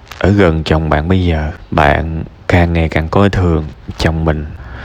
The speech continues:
Bạn tin tôi đi, nếu mà chuyện này kéo dài á,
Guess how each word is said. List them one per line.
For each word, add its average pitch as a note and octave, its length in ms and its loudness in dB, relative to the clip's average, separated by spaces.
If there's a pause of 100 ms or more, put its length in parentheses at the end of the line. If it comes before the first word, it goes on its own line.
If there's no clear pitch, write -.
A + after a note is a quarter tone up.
(240)
Bạn F2 160 0
tin A#2 220 2
tôi A2 140 4
đi, G#2+ 140 4
nếu A2+ 120 2
mà C3 100 2
chuyện E2 300 0
này D#2+ 300 -2 (180)
kéo A#2 160 2
dài D#2+ 420 2
á, F#2 60 0